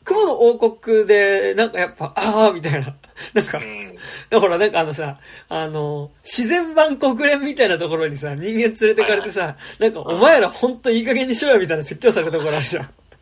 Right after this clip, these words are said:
Speaker 2: あの、キーボード出てこなかったら終わってた。
Speaker 1: そう、終わってたところ。
Speaker 2: いや、ちゃんと人間でも、あの、僕ら、ね、類、緑、何、緑人猿を、あの、
Speaker 1: ね。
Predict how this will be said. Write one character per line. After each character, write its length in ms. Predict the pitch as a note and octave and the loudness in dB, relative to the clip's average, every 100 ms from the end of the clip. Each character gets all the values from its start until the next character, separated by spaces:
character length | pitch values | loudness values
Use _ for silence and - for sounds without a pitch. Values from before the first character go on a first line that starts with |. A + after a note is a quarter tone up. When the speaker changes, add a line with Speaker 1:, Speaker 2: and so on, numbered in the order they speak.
| _ _ | _ _
Speaker 2:
あ 80 | - | -14
の、 60 | - | -10
キ 260 | - G#3+ | -8 -6
ー 20 | |
ボ 60 | G#3+ | -4
ー 40 | |
ド 60 | E3 | -4
出 80 | C#3+ | -4
て 80 | - | -4
こ 60 | - | -6
な 80 | |
か 60 | - | -6
っ 20 | |
た 80 | - | -12
ら 60 | G3 | -8
終 120 | A3+ | 2
わ 60 | G3 | 2
っ 20 | |
て 60 | |
た。 60 | D#3 | 2
Speaker 1:
そ 60 | - | -8
う、 40 | - | 0
終 80 | G3+ | 0
わ 60 | |
っ 40 | D3+ | 2
て 60 | |
た 100 | G#3 | 0
と 100 | C#3+ | 0
こ 100 | C#3 D3 | -2 -4
ろ。 80 | |
Speaker 2:
い 20 | C#3 - - _ - - - - C3+ | -6 -14 -20 _ -20 -20 -20 -12 -8
や、 80 | |
ち 80 | C3+ | -6
ゃ 60 | D#3+ | -6
ん 40 | |
と 100 | F3 | -8
人 220 | E3 E3 | -10 -8
間 160 | E3+ D#3+ | -8 -6
で 80 | D#3+ | -6
も、 140 | B2 A2 F#2 - | -4 -4 -6 -8
あ 140 | G2+ | -10
の、 200 | G2+ A2 - | -10 -10 -8
僕 160 | B2 | -8
ら、 300 | G#2 F#2+ - - _ _ | -6 -6 -10 -18 _ _
ね、 260 | A2 G2 F#2 | -12 -12 -10
類、 280 | A#2 A2+ - _ _ _ _ - | -10 -10 -10 _ _ _ _ -12
緑、 240 | A2+ - | -12 -10
何、 60 | F#2 | -16
緑 320 | F#2+ - - | -12 -10 -6
人 180 | - A#2 | -6 -4
猿 260 | G#2+ G2 F#2 | -6 -8 -10
を、 160 | F2 - | -10 -6
あ 120 | B2+ | -6
の、 180 | G2+ G#2 | -6 -8
Speaker 1:
ね。 200 | D#3 | -8